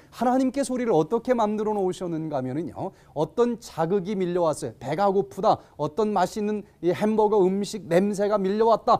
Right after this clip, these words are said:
자극이 밀려왔습니다. 그러면 나도 모르게 햄버거를 들고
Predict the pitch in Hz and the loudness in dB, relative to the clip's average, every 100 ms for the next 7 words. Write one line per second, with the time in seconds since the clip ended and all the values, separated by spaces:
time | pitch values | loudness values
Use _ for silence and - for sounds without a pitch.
0 | - - - 185 208 196 180 185 156 - | 0 -2 2 2 0 -2 -2 0 0 -2
1 | 165 165 107 - - _ - 190 208 254 | -8 -8 -10 -14 -20 _ 4 6 8 6
2 | 269 - - 147 123 175 269 311 311 285 | 0 -6 -6 0 4 6 6 6 4 4
3 | 294 220 277 269 269 247 240 247 233 220 | 4 4 0 4 6 8 6 4 2 0
4 | 220 202 254 302 | 0 6 8 8